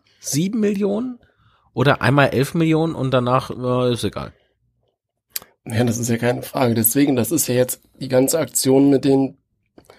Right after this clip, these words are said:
Speaker 2: mit den dreiunddreißig Prozent haben sie bekommen, oder? Wie viel? Ich weiß grad gar nicht.
Speaker 1: Ja, also es ist auf jeden Fall auch wieder höher ausgefallen, als zu Beginn kommuniziert.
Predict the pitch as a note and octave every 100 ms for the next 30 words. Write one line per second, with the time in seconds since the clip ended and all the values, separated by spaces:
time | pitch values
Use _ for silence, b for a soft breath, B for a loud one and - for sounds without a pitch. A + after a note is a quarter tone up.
0 | B B B B D3+ C3 A#2+ A#2 C#3+ C#3
1 | D3 - C#3+ - B2+ C#3 D3 B2 A#2+ A#2
2 | A#2+ C3 D3+ C3+ B2+ - - A#2 - -
3 | A2+ A2 - A2 G#2 - - D3 E3 A2
4 | G#2+ A#2+ G3+ F3 B2 C3+ A#2+ B2+ C3+ A#2+
5 | G2 A2+ B2 A2 G2+ A#2 A2+ G#2 - -
6 | G#2+ A#2 G2+ - - F#2+ F#2+ G#2+ G#2+ G#2+
7 | - G2 F#2 F2 - - F#2 F#2 -